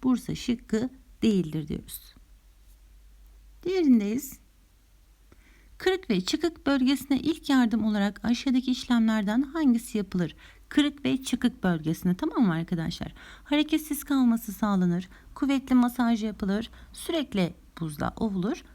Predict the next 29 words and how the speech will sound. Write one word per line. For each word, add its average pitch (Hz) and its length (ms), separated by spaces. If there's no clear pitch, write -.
turnike 330 460
ve 269 120
uygulanır. 180 680
Hangisini 403 480
yapılır? 262 380
Hareketsiz 233 760
kalmasını 262 640
sağlayacağız, 202 760
değil 453 120
mi? - 100
A 254 220
şıkkı. 208 480
Niye? 359 260
E, 226 80
kırık 202 460
var, 165 200
çıkık - 480
var. - 300
Yani - 360
bırakın 240 360
da 220 100
biraz 269 280
hareketsiz 247 720
kalsın, 180 520
değil 427 100
mi? 208 140
Kolun 233 300
kırılmış 156 480
senin. 156 340